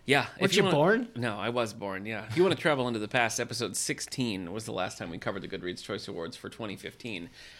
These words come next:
Speaker 1: A couple of upsets that year, if I recall. A couple of things that we were like, "Wait, what?"
Speaker 2: Mm-hmm.
Speaker 1: So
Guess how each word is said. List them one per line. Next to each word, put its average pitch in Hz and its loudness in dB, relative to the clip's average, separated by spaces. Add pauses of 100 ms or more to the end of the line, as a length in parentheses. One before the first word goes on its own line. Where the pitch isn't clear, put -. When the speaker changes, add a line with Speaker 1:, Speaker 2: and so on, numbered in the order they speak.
(120)
Speaker 1:
A - -20
couple 240 -2
of 151 -2
upsets - -2
that 98 2
year, 85 0
if - -4
I 101 2
recall. 87 2
A 78 -4
couple 131 -8
of 127 -10
things 113 -6
that 98 -6
we 107 -4
were 101 -4
like, 87 -2
"Wait, 107 -6
what?" 101 -4 (220)
Speaker 2:
Mm-hmm. 147 0
Speaker 1:
So 113 4